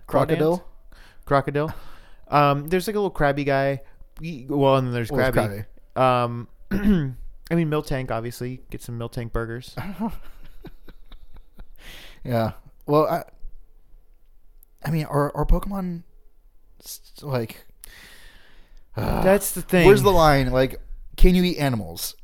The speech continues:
Speaker 1: Okay, and then once we pass that point, can we eat Pokemon? Are there a difference?
Speaker 2: Well, what about in the real world?
Speaker 1: That's what I'm
Speaker 2: Let's,
Speaker 1: saying.
Speaker 2: let's, let's, so if, if not in the Pokemon world, just in our world,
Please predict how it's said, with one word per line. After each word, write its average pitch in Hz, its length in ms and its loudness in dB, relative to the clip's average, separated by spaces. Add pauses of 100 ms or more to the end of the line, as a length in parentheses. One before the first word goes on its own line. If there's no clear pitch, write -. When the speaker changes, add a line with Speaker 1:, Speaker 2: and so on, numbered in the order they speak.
Speaker 1:
Okay, 113 420 0
and 131 120 0
then 135 100 0
once 143 140 0
we 143 80 4
pass 120 260 6
that 123 180 2
point, 104 300 0
can 135 160 4
we 120 80 -2
eat 110 60 -6
Pokemon? 92 460 0 (440)
Are 131 100 4
there 120 120 6
a 107 80 -2
difference? - 440 -6
Speaker 2:
Well, 139 120 2
what 139 140 4
about 131 160 2
in 131 60 -4
the 127 80 0
real 127 200 0
world? - 340 -12
Speaker 1:
That's 131 140 -2
what 120 100 0
I'm 127 60 0
Speaker 2:
Let's, 113 120 -4
Speaker 1:
saying. 90 80 -6
Speaker 2:
let's, 143 260 0 (300)
let's, 139 140 -12
so 156 140 2
if, 135 160 -4
if - 400 -10
not 175 180 -2
in 233 60 -8
the 202 60 -2
Pokemon 151 340 4
world, 123 160 -2
just 123 160 -8
in 131 120 -6
our 123 160 0
world, - 300 -8